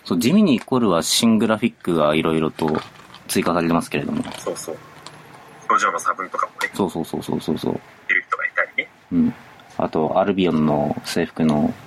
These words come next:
Speaker 1: 衣装着てたね。
Speaker 2: あー、はいはいはい。ね、いや、非常にいいと思うんですよ。
Speaker 1: うん。
Speaker 2: まあ、あの、コルワってね、あのー、好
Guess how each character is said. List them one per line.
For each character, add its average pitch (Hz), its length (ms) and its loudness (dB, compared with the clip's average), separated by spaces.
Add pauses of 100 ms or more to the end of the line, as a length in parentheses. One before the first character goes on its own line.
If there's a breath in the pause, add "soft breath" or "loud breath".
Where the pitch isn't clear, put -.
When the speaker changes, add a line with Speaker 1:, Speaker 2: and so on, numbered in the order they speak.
(320)
Speaker 1:
衣 92 100 0
装 80 140 -2
着 - 60 -10
て 90 60 -4
た 92 60 4
ね。 90 60 4
Speaker 2:
あ - 20 4
ー、 78 60 2
は - 0 -
い 78 100 -2
は - 40 2
い - 20 2
は - 560 -4
い。 - 460 -20
ね、 - 140 -12
い 107 40 -10
や、 107 180 0
非 - 160 -10
常 123 200 0
に 120 220 2 (280)
い - 80 2
い 87 40 -6
と 82 80 -2
思 82 80 -6
う 78 120 -8
ん - 60 -20
で - 80 -20
す - 120 -10
よ。 - 80 -10 (140)
Speaker 1:
う 101 80 4
ん。 87 100 4
Speaker 2:
ま 120 120 2
あ、 - 20 4
あ - 20 -12
の、 107 140 -10
コ - 180 -2
ル - 100 -4
ワ - 120 2
っ - 100 -20
て 90 60 -6
ね、 90 180 -2
あ 98 100 0
の 98 100 -8
ー、 87 880 0
好 - 60 -18